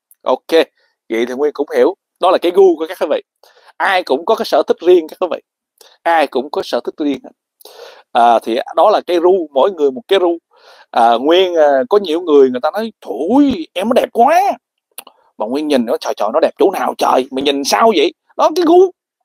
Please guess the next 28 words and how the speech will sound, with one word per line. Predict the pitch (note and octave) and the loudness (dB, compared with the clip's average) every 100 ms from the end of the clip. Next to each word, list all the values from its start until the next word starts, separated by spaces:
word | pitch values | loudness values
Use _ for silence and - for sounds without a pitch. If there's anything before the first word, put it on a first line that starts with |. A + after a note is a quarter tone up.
| - | -2
cái | A#4 | 2
gu | G#4 G#4+ G4 | 4 4 2
của | A4 | -2
mọi | G4 | -2
người | D#4+ D#4 | -4 -8
thôi. | F4 - _ _ _ | -10 -14 _ _ _
Mình | B3 B3 A#3+ B3 | -2 -2 -2 -8
không | - D4 | -4 -2
thể | C#4 | 0
nói | D4+ | 0
được. | F4+ - _ _ _ _ - - | -2 -4 _ _ _ _ -20 -10
Mỗi | D3 D#3+ C4 | 2 2 4
người | F#3+ | 0
ai | F#3+ G3+ | -2 -6
cũng | F#3+ | -4
có | C#4 | -4
sở | - - | -4 -6
thích | - | -8
riêng | - G#3 F#3+ | -8 -10 -10
cả. | - _ _ _ _ - - _ - | -14 _ _ _ _ -20 -20 _ -2
Nên | A#3 | 0
là | G3+ | 2
thôi, | G#3 A#3 - | 2 0 -2
chấp | D#4+ | -2
nhận, | A#3 D3+ - | -2 -2 -4
chấp | C4+ - | -4 -2
nhận. | D#3 C3 _ _ _ - - _ _ _ _ - | -6 -6 _ _ _ -20 -20 _ _ _ _ 0
Chịu, | F3+ F3+ | 2 2